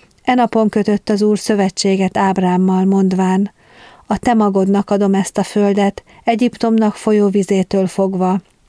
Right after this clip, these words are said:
a nagy folyóig, az Eufrátesz folyóvízig. A keneusokat, kenizeusokat és a kadmóneusokat, a hitteusokat,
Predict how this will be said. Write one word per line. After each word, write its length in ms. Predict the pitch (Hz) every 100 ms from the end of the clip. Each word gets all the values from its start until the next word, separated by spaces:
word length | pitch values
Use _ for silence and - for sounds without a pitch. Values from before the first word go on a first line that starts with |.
| -
a 100 | 190
nagy 240 | 208 233
folyóig, 720 | - 226 220 208 202 220 208 _ _
az 160 | 220 196
Eufrátesz 760 | 208 180 - 175 175 180 -
folyóvízig. 920 | 180 180 175 170 175 175 185 202 - - _ _ - - - -
A 120 | -
keneusokat, 1000 | - 202 214 220 208 233 - 226 226 - - _ _
kenizeusokat 1120 | - 208 208 196 208 208 - 214 214 214 - - -
és 180 | 185
a 80 | 180
kadmóneusokat, 1160 | - 208 190 202 202 196 196 - 202 - 196 - - - - - - _
a 80 | 190
hitteusokat, 1080 | 175 247 - 226 233 - 226 - 220 -